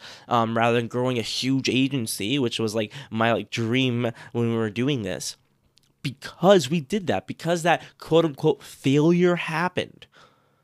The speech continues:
I now am happy to announce the next stage of my journey, the big announcement that I'm so happy to announce on the one hundredth episode,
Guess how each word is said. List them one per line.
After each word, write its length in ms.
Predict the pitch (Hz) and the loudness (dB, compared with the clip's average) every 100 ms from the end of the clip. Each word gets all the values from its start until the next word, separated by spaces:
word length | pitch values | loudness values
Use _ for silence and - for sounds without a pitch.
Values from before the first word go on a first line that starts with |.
| _ _ _ _ _ - | _ _ _ _ _ 0
I 120 | 127 | 0
now 420 | 127 131 147 147 | 4 4 4 4
am 120 | 135 120 | 2 2
happy 360 | 120 123 123 | -2 -2 -4
to 140 | 117 120 | -4 -2
announce 340 | 117 117 - | 0 -2 -2
the 140 | 120 | -4
next 340 | 113 117 - - | -2 -4 -4 -6
stage 300 | - 107 104 | -4 -4 -4
of 80 | 95 | -8
my 100 | 95 | -10
journey, 380 | 80 65 57 - - | -12 -12 -14 -14 -4
the 100 | 131 | -4
big 420 | 104 143 135 123 | 2 2 4 0
announcement 540 | 127 117 113 - 113 | -4 -2 -2 -4 -4
that 80 | 113 | -2
I'm 80 | 110 | -4
so 240 | - 151 | 0 4
happy 240 | 160 151 147 | 6 4 2
to 60 | 131 | 2
announce 240 | 127 123 - - | 2 -2 -8 -2
on 200 | 156 160 | 0 2
the 160 | 156 147 | 0 2
one 260 | 135 143 | 2 2
hundredth 600 | 139 120 151 156 147 120 - - | 0 2 4 6 2 0 -8 -12
episode, 680 | - - 147 - 123 104 | -10 -4 -2 2 2 2